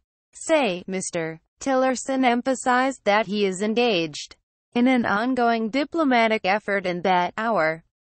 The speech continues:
telephone lines remain open, certainly to China, Russia's as well as our allies. Mister Tillerson's remarks came as he flew home from four days of talks in Asia, including meetings with his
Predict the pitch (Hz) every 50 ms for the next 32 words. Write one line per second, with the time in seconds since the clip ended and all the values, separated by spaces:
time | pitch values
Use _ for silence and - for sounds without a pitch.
0 | _ _ _ - - 294 285 285 294 - - - 247 254 285 302 294 277 269 269
1 | 269 269 - 180 185 190 202 226 247 247 208 190 214 233 214 - 170 165 175 180
2 | 185 - - - - 285 330 320 302 277 247 226 190 - - 208 - - 208 196
3 | 214 254 269 220 165 160 165 _ _ _ _ _ _ _ _ _ - 202 208 220
4 | 208 - 226 226 214 180 185 180 170 170 170 208 240 254 233 190 175 180 175 220
5 | 185 180 180 202 208 226 240 220 190 185 185 190 - - - 185 190 185 - -
6 | 170 160 160 160 160 _ _ _ _ _ _ - - 277 262 254 262 254 240 202
7 | - 196 180 175 175 180 175 - - _ _ _ _ - 240 247 233 214 185 180
8 | 196 - - - - - 220 185 180 180 170 165 170 - - 277 285 302 302 -
9 | - - 233 214 214 233 220 214 240 240 226 202 196 - 196 185 185 180 - -
10 | 214 214 220 226 190 196 190 185 185 190 - - - 180 170 156 151 - _ _
11 | _ _ _ _ - - 240 233 233 247 - - - 202 185 180 185 202 233 254
12 | - 220 202 196 208 220 - - 214 214 208 - - 240 247 233 254 233 214 190
13 | 175 175 165 175 175 180 160 165 170 175 - 196 226 226 196 170 156 156 - -